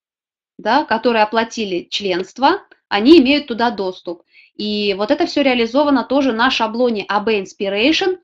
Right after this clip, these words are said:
плюс плагин, э, Wishlist Membership. Wishlist Membership. Мы будем его на вебинарах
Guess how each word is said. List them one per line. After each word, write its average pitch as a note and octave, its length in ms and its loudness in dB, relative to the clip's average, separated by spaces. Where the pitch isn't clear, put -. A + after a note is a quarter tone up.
плюс A#3+ 720 0
плагин, A3 880 2
э, G3 400 0
Wishlist A#3+ 640 2
Membership. A3 760 -2
Wishlist A#3 680 2
Membership. G#3+ 600 -6
Мы A#3+ 140 -4
будем A#3+ 340 -4
его A#3+ 380 -8
на G#3 140 -2
вебинарах G#3 600 0